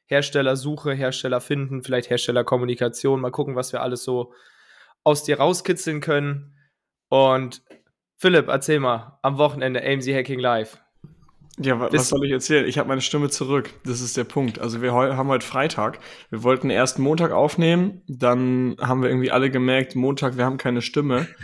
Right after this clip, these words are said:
Speaker 1: <laughs>
Speaker 2: Dann haben wir Donnerstag aufgenommen und dann ist die Aufnahme nach zehn Minuten abgebrochen. Jetzt sind wir hier am, am Freitag und ich kann wieder einigermaßen normal reden. Ähm,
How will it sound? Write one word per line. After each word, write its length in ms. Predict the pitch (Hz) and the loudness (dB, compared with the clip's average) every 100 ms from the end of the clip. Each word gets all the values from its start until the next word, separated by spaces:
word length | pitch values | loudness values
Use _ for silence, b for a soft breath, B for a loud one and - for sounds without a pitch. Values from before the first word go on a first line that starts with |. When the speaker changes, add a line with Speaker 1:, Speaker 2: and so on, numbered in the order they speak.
| - | -16
Speaker 1:
<laughs> 260 | - - - | -14 -8 -2
Speaker 2:
Dann 80 | 123 | 0
haben 160 | 127 | 2
wir 120 | 127 123 | 2 2
Donnerstag 680 | 135 143 151 - 123 117 | 0 2 2 2 0 0
aufgenommen 720 | - 117 - 110 110 127 170 - | 0 -4 -2 0 2 0 -4 -6
und 140 | 139 120 | -2 0
dann 120 | 120 | 0
ist 200 | 127 - | -2 -4
die 100 | 131 | 0
Aufnahme 460 | 127 135 123 113 110 | 0 2 0 2 0
nach 160 | 107 | -2
zehn 180 | - 113 | -4 0
Minuten 320 | 110 110 - | 0 0 -2
abgebrochen. 500 | 113 - 120 120 127 | -6 -6 -2 -2 0
Jetzt 200 | 123 120 | -2 -2
sind 180 | 143 135 | -2 0
wir 140 | 139 | 0
hier 480 | 120 120 127 131 - | 0 2 2 2 0
am, 260 | 123 113 - | -4 -4 -6
am 140 | 127 | -8
Freitag 720 | 113 - 131 165 - 110 123 - B B B B B - | -6 0 0 0 -2 -4 -4 -14 B B B B B -2
und 180 | 123 | -2
ich 100 | 123 | -2
kann 180 | - 127 | -2 0
wieder 140 | 123 127 | 2 2
einigermaßen 560 | 123 123 120 117 123 | 2 0 0 -2 -2
normal 320 | 120 117 113 | -4 -2 -4
reden. 480 | 110 127 135 147 143 - | -2 -4 -4 -8 -10 -12
Ähm, 460 | 120 117 113 110 | -12 -10 -10 -12